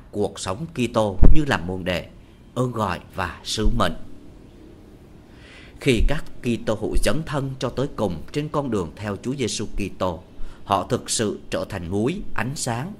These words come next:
và men trong thế giới và mang lại các hoa trái phong phú. Một trong các hoa trái đó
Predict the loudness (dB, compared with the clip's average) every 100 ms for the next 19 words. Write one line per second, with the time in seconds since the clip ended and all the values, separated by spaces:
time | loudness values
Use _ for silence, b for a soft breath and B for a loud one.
0 | -10 -8 -4 -4 -4 -8 -10 -6 -8 -4
1 | -4 -4 -10 B B B B -2 0 0
2 | -2 -4 -2 -4 -4 -8 -8 -6 4 6
3 | 6 2 -4 0 0 2 0 -4 -10 -20
4 | -20 -20 -20 -20 -20 -20 -20 -20 -20 -20
5 | -20 B B B -10 -2 0 -2 -6 -4
6 | -2 -4 -4 -6 -4 -8 -4 -2 -2